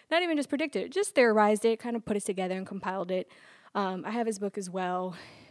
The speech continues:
I will make sure, I think, I don't know if it's in the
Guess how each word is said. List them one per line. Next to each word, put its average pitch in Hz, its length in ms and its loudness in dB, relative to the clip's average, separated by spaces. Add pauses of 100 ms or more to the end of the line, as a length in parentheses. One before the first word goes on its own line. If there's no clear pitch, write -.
(180)
I 196 100 -4
will 196 140 -2
make 202 200 -4
sure, 196 300 -6
I 202 60 -12
think, 311 300 -10 (320)
I 220 60 -6
don't 214 80 -2
know 196 80 -2
if 185 100 -8
it's - 140 -10
in 180 100 -8
the 190 220 -10